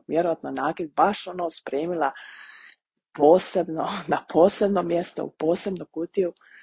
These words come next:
Znači, nije baš vjerojatno da sam ga negdje zagubila, bacila ili da je negdje ostao, jer to je ono bilo nešto vrijedno, recimo, na što sam obratila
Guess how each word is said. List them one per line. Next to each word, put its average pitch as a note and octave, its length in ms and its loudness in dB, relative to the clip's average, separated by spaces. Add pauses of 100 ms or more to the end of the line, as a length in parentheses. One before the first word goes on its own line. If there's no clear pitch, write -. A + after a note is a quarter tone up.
(380)
Znači, E3 420 -6
nije A3 340 0
baš A3+ 300 -2
vjerojatno F3+ 520 -2
da C3+ 160 -14
sam - 240 -16
ga C3 120 -10
negdje E3+ 420 -6
zagubila, C#3 760 -8
bacila C3 580 -4 (100)
ili C3+ 100 -12 (100)
da C#3 60 -14
je - 180 -14
negdje C#3 400 -8
ostao, A#2+ 600 -12
jer C3 100 -20 (140)
to E3 100 -6
je D#3+ 100 -6
ono D#3+ 160 -8
bilo D#3 240 -10
nešto D#3 400 -10
vrijedno, D#3 480 -2
recimo, D#3+ 480 -6 (600)
na C#3 80 -14
što - 180 -10
sam C3 260 -14
obratila D#3 500 -6